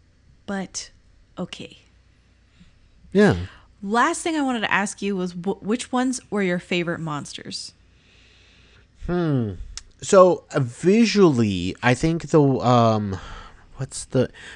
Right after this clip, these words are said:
Speaker 2: basically the one that got, like, half of his head chopped off.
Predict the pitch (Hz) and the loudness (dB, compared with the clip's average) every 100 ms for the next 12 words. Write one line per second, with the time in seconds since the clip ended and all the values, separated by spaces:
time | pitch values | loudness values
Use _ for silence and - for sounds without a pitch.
0 | - 165 175 165 170 139 131 139 135 127 | 2 4 4 4 2 4 6 4 4 2
1 | 135 127 117 - 110 92 - 117 120 110 | 4 4 2 -2 -6 -6 -2 0 0 -2
2 | 101 87 120 104 - 98 76 - 82 62 | -2 -2 -2 -2 -2 -4 -4 -8 -8 -6
3 | - - | -12 -16